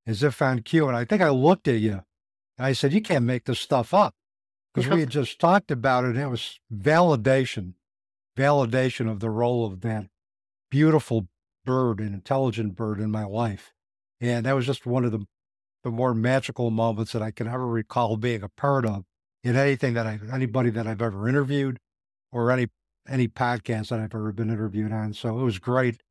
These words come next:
Speaker 1: And I was gonna ask you if you were gonna keep that in there, so.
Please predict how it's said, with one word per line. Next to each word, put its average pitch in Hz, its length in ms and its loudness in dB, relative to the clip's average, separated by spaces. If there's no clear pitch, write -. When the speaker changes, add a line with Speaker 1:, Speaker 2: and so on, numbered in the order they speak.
Speaker 1:
And 127 440 0
I 175 80 6
was 240 100 6
gonna 196 140 4
ask 196 300 6
you 147 60 4
if 123 100 0
you 139 60 4
were 131 80 4
gonna 135 160 4
keep - 240 2
that 131 200 4
in 147 140 2
there, 92 200 -4
so. 104 380 -6